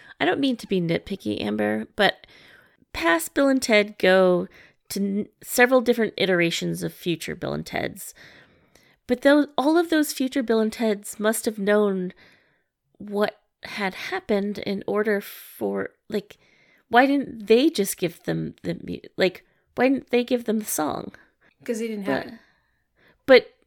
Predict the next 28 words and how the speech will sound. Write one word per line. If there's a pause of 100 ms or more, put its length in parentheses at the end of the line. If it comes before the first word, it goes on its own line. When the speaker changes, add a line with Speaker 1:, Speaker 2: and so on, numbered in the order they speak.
(440)
Speaker 1:
the
last
ones
did. (720)
Speaker 2:
Yes,
of
course
they
did. (720)
Speaker 1:
But
why
didn't
the
first
two
iterations
have
the
song? (300)
Speaker 2:
So
I
think
what
we're
supposed
to
think, (480)
Speaker 1:
Mm-hmm.